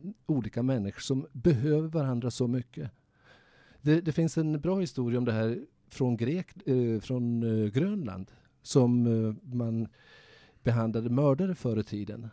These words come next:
Och det, det var att om man hade mördat någon i en by, i fylleslagsmål och sånt där, då blir man förvisad tvärs över ön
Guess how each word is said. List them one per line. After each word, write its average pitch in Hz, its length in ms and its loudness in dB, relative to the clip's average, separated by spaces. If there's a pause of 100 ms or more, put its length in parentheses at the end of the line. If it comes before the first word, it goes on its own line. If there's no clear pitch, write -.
(580)
Och 131 80 -2
det, 160 160 6
det 156 140 -6
var 160 80 4
att 143 140 -4
om 139 200 -2
man 139 80 2
hade 147 140 0
mördat 160 400 2
någon 139 320 0
i 123 200 0
en 113 140 0
by, 104 320 -4
i 110 40 -2
fylleslagsmål 110 1080 -2
och 98 80 -2
sånt 113 160 -4
där, 113 200 -8 (480)
då 151 100 2
blir 185 140 2
man 170 240 -2 (120)
förvisad 143 680 -2
tvärs 170 340 -2
över 131 280 4
ön 107 440 2